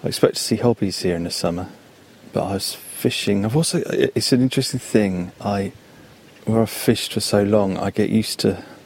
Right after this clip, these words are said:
staring at my float and then identifying birds, overflying birds, by their reflection.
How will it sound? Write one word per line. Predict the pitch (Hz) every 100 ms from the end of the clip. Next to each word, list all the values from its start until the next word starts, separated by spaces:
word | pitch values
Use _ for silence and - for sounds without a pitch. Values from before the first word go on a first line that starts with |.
| - - - -
staring | - 107 117
at | 117 -
my | 95
float | - 104 98 92 - -
and | 95
then | 95 92 90 - - - - - - - - -
identifying | 107 113 113 - 104 98 92
birds, | 101 98 92 - - - -
overflying | 107 101 98 107 104 101
birds, | 90 90 90 -
by | - 95
their | 92
reflection. | 92 - 101 95 - - -